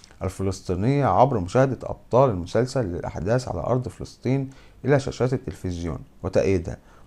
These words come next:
خصوصًا عبر تعليقات المذيعة ابتسام البستاني التي تقوم بتأدية دورها حول الانتفاضة وتجار السلاح. وكان سبب الضجة الإعلامية إقامة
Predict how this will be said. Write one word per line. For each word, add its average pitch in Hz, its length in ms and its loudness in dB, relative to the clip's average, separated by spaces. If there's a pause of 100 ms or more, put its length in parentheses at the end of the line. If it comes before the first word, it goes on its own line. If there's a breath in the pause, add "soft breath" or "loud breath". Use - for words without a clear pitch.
خصوصًا 151 460 2
عبر 143 240 4
تعليقات 90 580 2
المذيعة 95 420 0
ابتسام 113 360 -4
البستاني - 500 -10 (300)
التي 160 240 6
تقوم 151 380 0
بتأدية 110 380 2
دورها 120 400 4
حول 123 380 2
الانتفاضة 131 560 4
وتجار 101 440 2
السلاح. 120 540 -2
وكان 127 300 -2
سبب 139 340 2
الضجة 117 420 0
الإعلامية 87 720 -2 (300 loud breath)
إقامة 165 400 4